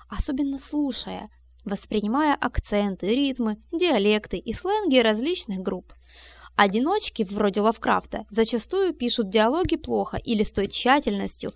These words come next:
с которой пишет человек на неродном ему языке. Не знаю, одинок ли современный романист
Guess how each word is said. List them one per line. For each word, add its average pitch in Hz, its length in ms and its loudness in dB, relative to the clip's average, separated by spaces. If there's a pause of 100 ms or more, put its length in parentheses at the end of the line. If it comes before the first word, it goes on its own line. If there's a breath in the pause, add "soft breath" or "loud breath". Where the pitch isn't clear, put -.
(160 loud breath)
с - 120 -14
которой 202 340 0
пишет 202 320 -6
человек 208 580 -2 (360 soft breath)
на 349 280 2
неродном 208 600 2
ему 202 400 -2
языке. 208 640 -2 (1500 soft breath)
Не 254 180 6
знаю, 208 420 2 (180 soft breath)
одинок 233 680 6
ли 226 80 4
современный 220 600 6
романист 202 560 2